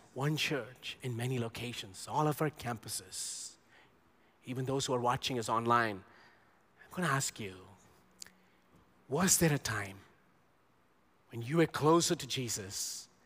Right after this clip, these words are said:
than you are today? If you say yes to that, then you have walked away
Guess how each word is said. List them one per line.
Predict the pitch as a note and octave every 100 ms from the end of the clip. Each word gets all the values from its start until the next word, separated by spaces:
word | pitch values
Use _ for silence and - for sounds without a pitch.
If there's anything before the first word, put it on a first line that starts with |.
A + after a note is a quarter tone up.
| _ _ _ _ _
than | B2 C3
you | C3 D3
are | B2+
today? | - A#2+ A#2+ A2 - - _ _ - - - - _ _ _ _ _ _ _ _ _ _ _ _ _ _ _ _ _ _ _ _ -
If | A2+
you | E3
say | -
yes | D#3 D3 D3
to | -
that, | C3+ C#3 - - - - _ _ _ _ _ _ _ _ _ _ _ _ _ -
then | B2
you | A#2+ E3 F3+
have | C3+ A#2+
walked | A#2 C3 C3+ - B2
away | A#2 C#3 A#2+ G#2+